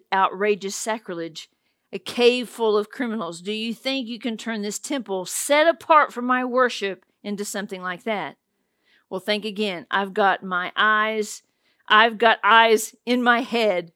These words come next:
I can see what's going on. That's what God says. So this is really cool. I don't know. It, I love this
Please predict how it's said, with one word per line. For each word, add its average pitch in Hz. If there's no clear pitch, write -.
I 220
can 208
see 226
what's 208
going 202
on. 180
That's 208
what 196
God 185
says. 165
So 277
this 294
is 381
really 339
cool. 269
I 226
don't 277
know. 269
It, 240
I 254
love 277
this -